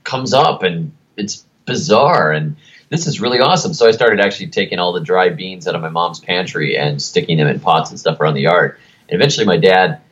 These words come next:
helped me, uh, dig a garden bed in the backyard, and then I really haven't quit gardening ever since. So, and I'm in my late thirties now, so I've got basically thirty years of gardening. And I got into actual garden writing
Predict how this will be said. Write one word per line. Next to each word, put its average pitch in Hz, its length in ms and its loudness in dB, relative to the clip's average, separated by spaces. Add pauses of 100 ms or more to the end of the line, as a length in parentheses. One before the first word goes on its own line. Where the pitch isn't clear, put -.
(200)
helped - 180 -2
me, 87 200 -2
uh, 73 180 0
dig 73 320 2
a 80 160 2
garden 98 480 2
bed 90 160 2
in 90 60 0
the 82 60 -6
backyard, 92 580 2
and 80 100 -6
then 80 280 -6 (280)
I 80 160 -2
really 95 420 0
haven't 90 300 -2
quit - 400 0
gardening 87 400 2
ever 80 180 -2
since. - 560 -4
So, 78 340 4
and 80 100 2
I'm 92 80 0
in 85 100 -2
my 71 300 0 (320)
late 98 280 2
thirties 90 380 0
now, 87 260 2
so 73 320 0
I've - 320 -6
got - 220 0
basically 92 340 -4
thirty 107 280 2
years 98 180 2
of 82 80 -6
gardening. 90 420 2 (500)
And 92 540 0 (360)
I - 60 -4
got 123 180 2
into 104 280 0
actual 101 560 -2
garden 92 500 -2
writing 98 480 -2